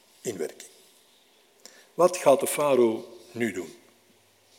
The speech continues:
Wel, hij gaat het gehele Egyptische volk gebruiken om er toch nog ervoor te zorgen dat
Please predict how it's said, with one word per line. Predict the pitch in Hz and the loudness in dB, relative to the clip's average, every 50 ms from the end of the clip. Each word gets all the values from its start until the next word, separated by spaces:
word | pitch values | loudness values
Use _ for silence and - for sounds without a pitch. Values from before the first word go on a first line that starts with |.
| - - - - - - - - - - | -20 -20 -20 -20 -20 -20 -20 -20 -8 4
Wel, | - 156 196 233 220 | 10 10 10 10 10
hij | 185 139 | 6 8
gaat | 135 180 196 190 180 | 8 8 8 8 6
het | 160 - | 4 2
gehele | - - 127 - 131 165 233 247 240 226 - | 4 2 4 6 8 8 8 8 8 6 6
Egyptische | - 135 117 - 208 220 - - - - - 117 95 | 6 4 4 4 2 -2 0 0 0 0 0 -2 0
volk | 104 147 233 180 175 - - | 4 4 6 4 4 0 0
gebruiken | - 120 104 156 190 220 233 226 233 233 240 233 - - - - - - - - _ _ _ _ _ _ | 0 2 6 8 8 8 8 6 4 2 2 0 -6 -14 -20 -20 -20 -20 -20 -20 _ _ _ _ _ _
om | - 165 143 139 | 0 2 4 6
er | 131 113 - - | 4 4 4 6
toch | - 196 180 - - | 6 6 6 4 0
nog | 156 156 160 - - - - - - - - - - _ _ _ _ _ _ _ _ _ _ _ _ _ _ _ _ _ _ _ - | -2 -2 -2 -2 -4 -6 -8 -10 -12 -18 -20 -20 -20 _ _ _ _ _ _ _ _ _ _ _ _ _ _ _ _ _ _ _ -2
ervoor | - 143 127 113 120 127 113 | 4 4 4 6 6 4 4
te | - - - | 4 -2 0
zorgen | - 131 160 165 165 165 147 120 | 2 2 2 2 0 -2 -2 2
dat | 123 127 131 - - - - - | 4 4 4 4 0 -6 -6 -8